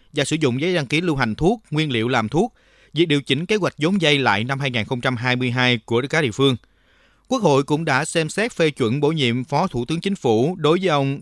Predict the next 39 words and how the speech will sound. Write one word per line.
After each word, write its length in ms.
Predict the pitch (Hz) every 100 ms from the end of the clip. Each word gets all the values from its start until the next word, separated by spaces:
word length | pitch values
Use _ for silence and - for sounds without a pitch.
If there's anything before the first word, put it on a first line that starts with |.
| -
Trần 200 | 135 127
Hồng 200 | 127 120
Hà 320 | 123 123 110 - _
và 280 | 135 135 127
Trần 280 | 117 135 127
Lưu 240 | 135 156
Quang, 300 | 143 151 143 113 _ _ _ _ -
bảo 140 | 156
đảm 280 | 139 135 214
tiêu 180 | - 170
chuẩn, 360 | 135 117 185
điều 140 | 156 127
kiện, 340 | 127 113 127 -
đúng 220 | 151 214
quy 80 | 160
trình, 300 | 139 127 98 -
thủ 160 | 127
tục 180 | 147 120 - _ -
với 220 | 139 180
sự 160 | - 123
đồng 160 | 117
thuận 240 | 117 107 113
thống 160 | 151
nhất 120 | 190
cao. 220 | 139 127 107 _ _ _ _ _ _ _ _ _ _ _ _ _ _ _ _ _ _ _ _
Sáng 240 | - 202 220
nay 120 | 190
tại 160 | 139
trụ 140 | 131 135
sở 280 | 135 110 160
Trung 140 | 160 151
ương 160 | 147
Đảng, 280 | 131 104 151
Chủ 180 | - 139
tịch 180 | 147 135
nước 200 | 180 160
Nguyễn 180 | 117 139
Xuân 220 | 151 139
Phúc, 220 | 196 226